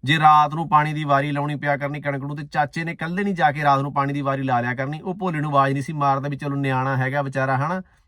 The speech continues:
ਵੀ ਸੁੱਤਾ ਹੈਗਾ, ਵੀ ਕਾਹਦੇ ਵਾਸਤੇ ਯਾਰ ਠਾਈਏ, ਹਨਾ, ਕੋਈ ਗੱਲ ਨਹੀਂ, ਵੀ ਮੈਂ ਆਪਦੀ ਵੀ ਕਣਕ ਭਰਦਾ ਫਿਰਦਾ, ਠੰਡ ਹੈਗੀ, ਚੱਲ ਜੇ ਭਤੀਜੇ ਦੀ ਕਣਕ ਭਰ ਦੂੰਗਾ, ਕਿੱਡੀ ਕੀ ਗੱਲ ਆ। ਜਿਹੜਾ ਚਾਚਾ ਸੀਗਾ, ਉਹ ਦਿਲੋਂ ਬਹੁਤ ਜ਼ਿਆਦਾ ਤੇਹ ਮੋਹ ਕਰਦਾ ਸੀਗਾ ਵੀ ਭੋਲਾ ਇੱਕ ਤਾਂ ਹੈ ਭਲਾ ਮਾਨਸ ਆ,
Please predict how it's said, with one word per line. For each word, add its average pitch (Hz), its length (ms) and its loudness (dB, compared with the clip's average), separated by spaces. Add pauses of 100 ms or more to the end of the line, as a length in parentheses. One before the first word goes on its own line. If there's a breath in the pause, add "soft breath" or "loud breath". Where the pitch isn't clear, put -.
ਵੀ 156 80 -2
ਸੁੱਤਾ 165 420 2
ਹੈਗਾ, 151 360 4 (320 soft breath)
ਵੀ 160 80 -2
ਕਾਹਦੇ 185 320 6
ਵਾਸਤੇ 151 360 4
ਯਾਰ 139 120 2
ਠਾਈਏ, 120 360 -2
ਹਨਾ, 139 180 -2
ਕੋਈ 147 220 -6
ਗੱਲ 147 140 2
ਨਹੀਂ, 151 80 -6
ਵੀ 151 80 -6
ਮੈਂ 151 200 -2
ਆਪਦੀ 151 280 6
ਵੀ 180 100 -2
ਕਣਕ 165 220 -4
ਭਰਦਾ 147 380 0
ਫਿਰਦਾ, 143 240 -2
ਠੰਡ 147 280 -2
ਹੈਗੀ, 147 260 -2
ਚੱਲ 151 160 -6
ਜੇ 151 100 -6
ਭਤੀਜੇ 151 360 -6
ਦੀ 135 80 -4
ਕਣਕ 139 220 -4
ਭਰ 147 200 0
ਦੂੰਗਾ, 135 220 -4
ਕਿੱਡੀ 165 260 -8
ਕੀ 139 140 -8
ਗੱਲ - 180 -8
ਆ। - 120 -20 (120)
ਜਿਹੜਾ 175 200 4
ਚਾਚਾ 196 360 2
ਸੀਗਾ, 214 200 2
ਉਹ 226 60 2
ਦਿਲੋਂ 190 300 4
ਬਹੁਤ 214 300 4
ਜ਼ਿਆਦਾ 208 200 0
ਤੇਹ 202 240 0
ਮੋਹ 202 180 0
ਕਰਦਾ 139 340 0
ਸੀਗਾ 151 260 -6
ਵੀ 156 100 -10
ਭੋਲਾ 147 320 -2
ਇੱਕ 143 100 -4
ਤਾਂ 151 100 -2
ਹੈ 143 160 0
ਭਲਾ 165 260 -2
ਮਾਨਸ 143 320 0
ਆ, 135 160 -2